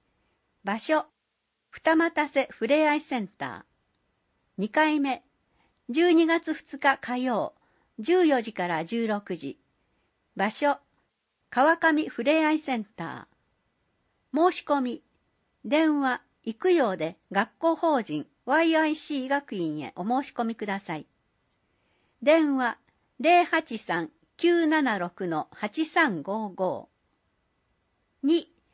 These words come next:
和太鼓ゲームで健康に。ウェブ番号、一零二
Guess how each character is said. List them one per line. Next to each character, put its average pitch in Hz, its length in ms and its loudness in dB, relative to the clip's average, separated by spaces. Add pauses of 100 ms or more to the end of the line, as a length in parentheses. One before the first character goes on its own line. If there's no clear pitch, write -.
(180)
和 208 120 -4
太 339 260 4
鼓 320 200 0
ゲ 330 180 2
ー 277 40 0
ム 196 120 -4
で 165 120 -4
健 311 340 0
康 262 220 0
に。 202 240 -6 (1120)
ウ 208 60 -4
ェ 277 100 2
ブ 349 120 0
番 311 320 2
号、 160 360 -6 (320)
一 349 320 0
零 294 300 0
二 175 260 -6